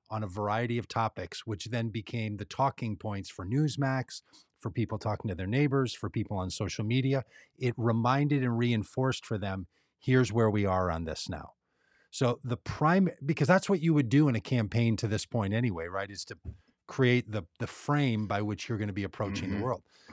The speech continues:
Speaker 1: So that's what it really did. And
Speaker 2: Mm.
Speaker 1: so a lot of us were like, "Unbelievable. That's the, this is the tack he's gonna take on that topic? He's going to,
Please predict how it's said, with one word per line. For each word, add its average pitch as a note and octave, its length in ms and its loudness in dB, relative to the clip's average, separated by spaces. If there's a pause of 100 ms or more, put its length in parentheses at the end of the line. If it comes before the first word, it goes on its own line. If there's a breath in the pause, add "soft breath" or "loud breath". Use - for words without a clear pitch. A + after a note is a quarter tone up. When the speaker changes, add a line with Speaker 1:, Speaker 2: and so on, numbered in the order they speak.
(100)
Speaker 1:
So C3 180 2
that's C#3+ 400 4
what C#3+ 140 6
it G#2+ 80 -2
really G#2 300 2
did. G2+ 380 2 (520)
And B2+ 140 4
Speaker 2:
Mm. A#2+ 40 8
Speaker 1:
so B2 200 6
a B2+ 60 2
lot C#3 220 6
of E3 80 4
us A#2 200 0
were B2 100 2
like, G2+ 320 0 (240)
"Unbelievable. B2 1400 2 (160)
That's B2 460 2
the, D#3 160 0 (260)
this D#3+ 220 6
is G#3 100 4
the G#3 80 2
tack E3 360 6
he's F3 140 4
gonna E3+ 160 6
take D#3 280 4
on D3+ 120 4
that C3+ 200 4
topic? C#3+ 500 2 (240)
He's F3+ 300 8
going F3+ 300 6
to, D#3 320 6